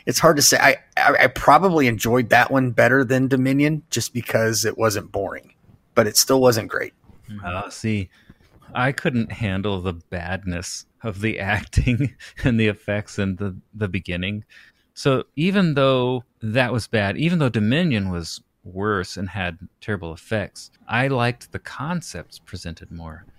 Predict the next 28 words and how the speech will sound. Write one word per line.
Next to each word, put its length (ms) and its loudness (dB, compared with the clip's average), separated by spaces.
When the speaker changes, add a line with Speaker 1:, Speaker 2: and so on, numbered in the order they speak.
Speaker 1:
Mm-hmm. 80 -10
Speaker 2:
So, 380 -2
uh, 180 -8
that 140 -2
was 100 -4
kind 240 -6
of 80 -2
one 140 -2
of 80 -4
those, 180 -4
like, 180 -8
"I 60 -8
can't 320 -10
look 180 -6
away. 300 -6
This 240 -14
is 120 -12
terrible, 540 -8
but 160 -14
I 60 -12
can't 320 -6
look 180 -12
away." 300 -4
<laughs> 220 -4
Speaker 1:
It's 140 -12
a 40 -6
train 280 -6
wreck. 260 -12